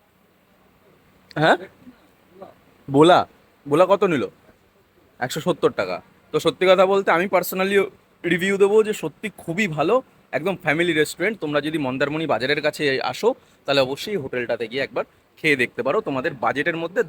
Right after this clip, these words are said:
দারুণ হোটেল। এখানে কিন্তু প্রত্যেকটা মিলে একটা জিনিস বলে দিই, আলু ভাজা হোক, ভাত হোক, ডাল হোক, যাই হোক না কেন, পোস্ত, আলু পোস্ত, সব কিছু কিন্তু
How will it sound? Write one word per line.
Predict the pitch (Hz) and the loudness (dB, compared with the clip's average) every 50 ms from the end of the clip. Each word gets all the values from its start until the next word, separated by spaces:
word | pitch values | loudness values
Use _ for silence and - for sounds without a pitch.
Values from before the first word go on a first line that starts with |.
| 131 120 | -4 -2
দারুণ | 143 135 147 151 147 139 | 0 0 2 2 0 -2
হোটেল। | 120 110 95 - 92 87 82 - _ _ _ _ - - - - - - - - - - - - | -4 -8 -10 -10 -12 -12 -14 -18 _ _ _ _ -20 -20 -20 -20 -20 -20 -20 -20 -20 -18 -6 -4
এখানে | 156 139 175 175 196 202 | 0 2 4 6 6 6
কিন্তু | 214 214 208 | 6 6 6
প্রত্যেকটা | - - 170 165 - - 190 170 - 208 | 6 6 6 4 6 4 0 2 4 4
মিলে | 202 202 202 208 | 4 6 6 6
একটা | 190 180 - 185 | 6 6 4 0
জিনিস | 180 190 196 170 | -2 -2 -2 -2
বলে | 160 170 165 170 | 0 0 2 2
দিই, | 160 165 175 226 240 - - _ _ _ _ _ _ _ _ _ _ _ _ _ _ _ _ - | 2 2 0 0 -4 -8 -14 _ _ _ _ _ _ _ _ _ _ _ _ _ _ _ _ -2
আলু | 127 143 151 156 | 2 2 4 4
ভাজা | 151 165 156 165 165 | 4 2 4 4 4
হোক, | 170 170 175 160 127 | 4 2 2 0 -2
ভাত | 123 139 139 143 143 - 165 | -2 2 2 2 2 2 2
হোক, | 160 160 147 | 0 0 0
ডাল | 123 107 120 120 127 135 | 0 0 2 4 4 2
হোক, | 143 160 170 170 143 120 | 2 0 -2 -2 -4 -2
যাই | - 127 127 151 160 | 0 2 2 4 2
হোক | 160 156 156 | 0 -2 -2
না | 156 156 | -4 -6
কেন, | 143 156 156 165 | -6 -6 -6 -6
পোস্ত, | 160 - 139 139 - - - - | -6 -4 -6 -6 -6 -6 -4 0
আলু | 160 151 139 143 147 | 0 2 2 0 0
পোস্ত, | 131 156 143 - - 185 170 | -2 -4 -6 -6 -6 -8 -8
সব | 160 - - 151 - - - | -6 -4 -2 -4 -4 -4 -8
কিছু | - 180 - - 202 196 190 - | -16 -12 -8 -8 -6 -6 -6 -8
কিন্তু | 196 185 190 180 214 | -8 -8 -6 -4 -4